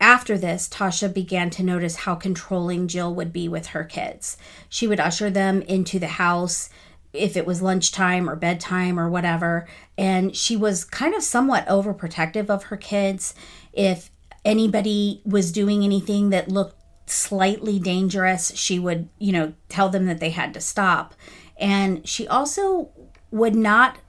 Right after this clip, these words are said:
she would only put the blame on everyone else and never her own child. And I'm not saying that Jill's boys were deliberately hurting other kids. That is not the situation here.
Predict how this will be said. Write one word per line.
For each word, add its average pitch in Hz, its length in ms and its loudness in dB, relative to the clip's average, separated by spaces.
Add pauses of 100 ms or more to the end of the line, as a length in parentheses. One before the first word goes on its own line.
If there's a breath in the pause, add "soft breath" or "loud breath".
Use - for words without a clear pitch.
(440)
she 254 200 2
would 254 120 0
only 294 280 4
put 294 180 -2
the 233 60 2
blame 196 520 0
on 185 340 -2
everyone 190 480 0
else - 340 -6
and 196 300 0
never 190 280 2
her 175 280 -2
own 175 380 -4
child. - 560 -8 (420 loud breath)
And 196 440 0
I'm 240 140 2
not 320 260 4
saying 214 460 0
that 180 160 -2
Jill's 190 300 0
boys 180 380 -2
were 180 140 -2
deliberately 175 680 -4
hurting 170 440 -2
other 170 160 0
kids. 143 400 -8
That 202 360 2
is 233 140 2
not 202 220 0
the 196 80 -6
situation 175 720 -4
here. 127 300 -8